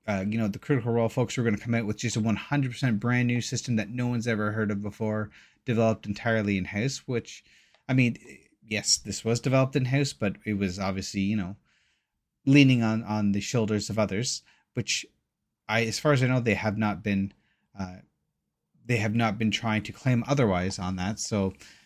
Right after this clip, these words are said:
it just seems a little unusual that, uh, their fan base has, to a certain extent, turned on, turned on them a little bit, because they do have pretty fiercely loyal, uh, fan base. Uh, but anyway, very inter-, interesting to see, and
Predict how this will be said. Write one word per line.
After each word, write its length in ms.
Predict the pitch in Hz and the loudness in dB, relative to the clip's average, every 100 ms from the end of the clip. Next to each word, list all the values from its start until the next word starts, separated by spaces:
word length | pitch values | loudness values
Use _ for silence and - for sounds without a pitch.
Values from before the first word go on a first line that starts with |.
| _ _ _ _ _ _ _ | _ _ _ _ _ _ _
it 80 | - | 0
just 220 | 143 151 | 4 4
seems 220 | 175 165 139 | 6 6 6
a 80 | |
little 240 | 135 135 135 | 8 8 6
unusual 480 | 123 117 107 113 101 | 4 2 2 2 2
that, 300 | 98 95 107 | 0 0 -2
uh, 120 | 95 | -2
their 160 | 98 | -2
fan 240 | 98 117 107 | -2 0 4
base 240 | 101 98 | 2 2
has, 300 | 113 98 - _ _ _ _ _ _ _ | -4 -4 -8 _ _ _ _ _ _ _
to 120 | - | 0
a 40 | 254 | 4
certain 240 | 214 147 | 4 2
extent, 280 | - 147 110 | 2 2 2
turned 240 | - 123 | 2 2
on, 200 | 107 101 - | 2 0 -4
turned 260 | - 196 147 | 2 4 6
on 160 | 98 92 | 4 0
them 140 | 90 | -2
a 60 | 90 | -4
little 260 | 85 87 | -6 -10
bit, 200 | - 85 - _ - | -8 -8 -10 _ -8
because 220 | 113 123 | 0 2
they 120 | 135 | 4
do 120 | 135 151 | 6 6
have 200 | 139 - | 4 2
pretty 180 | 131 | 0
fiercely 480 | 117 - 110 - 117 | 0 -2 -4 -2 -2
loyal, 520 | 104 101 101 101 98 - _ _ - | 0 0 0 0 -2 -8 _ _ -10
uh, 160 | 98 | -8
fan 300 | 90 - 101 | -6 -2 0
base. 480 | 90 87 87 - - - _ _ - | 0 -2 -4 -6 -10 -16 _ _ -4
Uh, 160 | 101 95 | -4 2
but 220 | 165 - | 2 4
anyway, 280 | 214 170 151 139 | 6 6 4 4
very 360 | 139 185 214 | 6 6 6
inter-, 320 | 180 - - - | 4 2 -2 0
interesting 500 | 165 185 165 165 131 | 0 0 0 0 0
to 60 | |
see, 460 | - - 110 131 175 | -4 -4 -2 -2 -2
and 300 | 120 107 | -4 -6